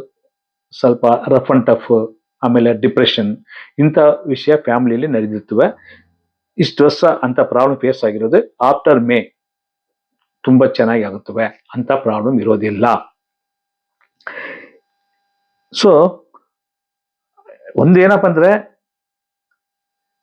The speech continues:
ಸ್ವಲ್ಪ ಜಾಸ್ತಿ ಮಾತಾಡ್ತಾವ್ರೆ ಅಷ್ಟೇ ಫ್ಯಾಮಿಲಿಯಲ್ಲಿ. ಮನೆಯವರಾದ್ರೆ ವೈಫ್ ಜಾಸ್ತಿ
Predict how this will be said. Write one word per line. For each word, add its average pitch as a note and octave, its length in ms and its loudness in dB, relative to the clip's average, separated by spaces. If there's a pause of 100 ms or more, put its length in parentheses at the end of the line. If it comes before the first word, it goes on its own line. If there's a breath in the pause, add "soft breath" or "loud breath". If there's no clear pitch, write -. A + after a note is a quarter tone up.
(1500)
ಸ್ವಲ್ಪ C#3+ 220 0
ಜಾಸ್ತಿ B2 360 0
ಮಾತಾಡ್ತಾವ್ರೆ A2 520 0
ಅಷ್ಟೇ - 220 -8
ಫ್ಯಾಮಿಲಿಯಲ್ಲಿ. - 520 -14 (1040)
ಮನೆಯವರಾದ್ರೆ A#2+ 560 2 (2500)
ವೈಫ್ B2 280 2 (220)
ಜಾಸ್ತಿ A#2 320 -4